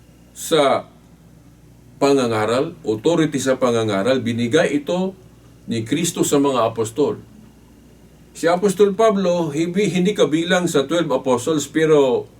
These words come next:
nadagdag siya. Hmm? Nahirang din siyang apostol. Se-, kaya nasama siya sa twelve.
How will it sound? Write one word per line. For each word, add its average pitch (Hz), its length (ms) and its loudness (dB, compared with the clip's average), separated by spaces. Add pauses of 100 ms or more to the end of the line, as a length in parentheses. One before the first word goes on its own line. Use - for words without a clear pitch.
(340)
nadagdag 170 640 2
siya. 180 240 -6 (640)
Hmm? 180 240 -8 (1040)
Nahirang 190 560 2
din 160 160 -2
siyang 156 320 -2 (160)
apostol. 127 640 -4
Se-, - 320 -2
kaya 196 320 2
nasama 165 480 -2
siya 151 320 0 (880)
sa 156 160 0
twelve. 147 400 -2